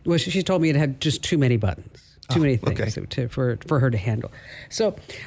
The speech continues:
Speaker 1: you know, I'm in the car just, you know, I'm, like, nosing around, nosing around. And then Ian's nosing around. Then he lost his phone in the car. So now he's got his little hands
Speaker 2: Mm-hmm.
Speaker 1: everywhere in there.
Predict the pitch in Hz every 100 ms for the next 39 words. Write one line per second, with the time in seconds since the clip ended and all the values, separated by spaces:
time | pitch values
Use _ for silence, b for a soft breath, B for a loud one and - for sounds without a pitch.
0 | B 247 - 214 247 269 - 185 170 170
1 | 160 165 160 156 151 - 175 170 180 196
2 | 202 208 190 156 139 139 135 143 147 143
3 | 123 120 113 113 120 143 143 - 185 208
4 | 202 170 - 139 139 139 135 123 123 123
5 | 127 139 180 190 180 170 170 147 - 143
6 | 139 139 135 - 120 120 123 131 139 147
7 | 165 156 143 135 147 151 156 135 135 131
8 | 139 120 107 135 135 131 123 123 147 135
9 | 120